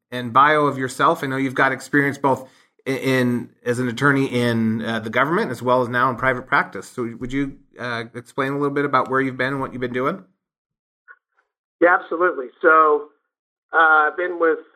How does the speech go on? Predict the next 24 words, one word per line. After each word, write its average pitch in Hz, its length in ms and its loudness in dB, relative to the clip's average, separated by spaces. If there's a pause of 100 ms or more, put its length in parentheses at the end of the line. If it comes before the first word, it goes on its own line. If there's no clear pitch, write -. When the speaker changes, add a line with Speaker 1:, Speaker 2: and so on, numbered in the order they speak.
(260)
Speaker 2:
Greenberg 165 460 0
Traurig 135 500 4
as 113 60 -10
a 113 160 -6
shareholder 131 460 4
in 107 60 -2
the 101 80 -6
Dallas 113 400 2
office, 98 440 0
where 104 180 -2
I 107 60 0
handle 101 180 0
healthcare 104 720 2 (380)
matters 107 480 2
and 101 100 -6
other 98 160 -6
white-collar 98 580 -6
issues. 95 480 -10 (420)
Uh, 127 280 4 (140)
before 160 440 4
that, 139 220 4
I 123 60 -2
was 117 120 -6
another 117 460 -8